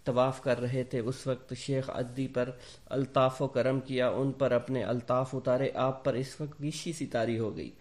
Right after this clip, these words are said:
यहाँ तक कि उन्हें देखकर कोई कह नहीं सकता था कि ये जिंदा हैं, बल्कि इनका इंतकाल हो गया। उसी वक्त मैंने इस लड़की को खड़े देखा।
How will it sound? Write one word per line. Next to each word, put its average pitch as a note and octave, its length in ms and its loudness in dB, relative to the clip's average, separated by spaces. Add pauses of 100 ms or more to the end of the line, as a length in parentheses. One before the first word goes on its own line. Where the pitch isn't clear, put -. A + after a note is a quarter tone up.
(340)
यहाँ C3 420 0
तक C3 160 0
कि C3 80 -2
उन्हें C3 280 2
देखकर A#2+ 360 -2
कोई B2+ 160 -4
कह B2 320 -2
नहीं B2 180 0
सकता B2 360 -4
था C3 520 -6 (1080)
कि C3+ 60 0
ये B2+ 180 4
जिंदा B2 360 2
हैं, G#2 180 0
बल्कि C3 260 2
इनका C#3+ 240 2
इंतकाल C3+ 500 2
हो A#2 120 0
गया। E2 180 -4
उसी C#3 200 -4
वक्त C#3+ 220 -2
मैंने C3+ 240 2
इस C3+ 140 -4
लड़की C3 320 -4
को C#3 100 -4
खड़े C3 300 -2
देखा। B2 460 -4